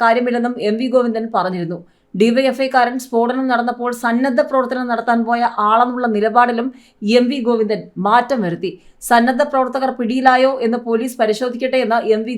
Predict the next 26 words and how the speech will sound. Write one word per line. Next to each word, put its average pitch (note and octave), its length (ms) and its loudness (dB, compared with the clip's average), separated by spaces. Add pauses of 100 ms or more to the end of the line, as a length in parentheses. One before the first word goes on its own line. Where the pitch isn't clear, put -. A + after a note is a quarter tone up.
ഗോവിന്ദൻ A3+ 400 2
പറഞ്ഞു. E3+ 240 -4 (340)
സന്നദ്ധ C#4 500 4
പ്രവർത്തകരെ C4+ 460 0 (140)
അറസ്റ്റ് A#3 320 -2
ചെയ്യുന്ന B3+ 300 -4
സമീപനമാണ് A#3+ 600 0 (120)
പോലീസിനെന്നായിരുന്നു A#3 840 -2
കഴിഞ്ഞ A3 280 -2
തിങ്കളാഴ്ച A3+ 420 0 (220)
എം G#3+ 140 0
വി C4 80 0 (100)
ഗോവിന്ദൻ A3 320 2 (140)
ഏപ്രിൽ A3 260 0 (200)
നാലിന് A3+ 400 2
പറഞ്ഞത്. E3 280 0 (520)
നേരത്തെ A#3 400 2 (400)
നവകേരള C4 540 4
സദസ്സിനിടെ A#3+ 500 0 (220)
മുഖ്യമന്ത്രിയുടെ B3+ 680 0 (160)
ജീവൻ A#3+ 320 -2
രക്ഷാ C4 300 0
പ്രവർത്തനം A#3+ 400 -2
എന്ന A3+ 200 2
വാക്കും A3 320 2 (380)
വലിയ A3 240 6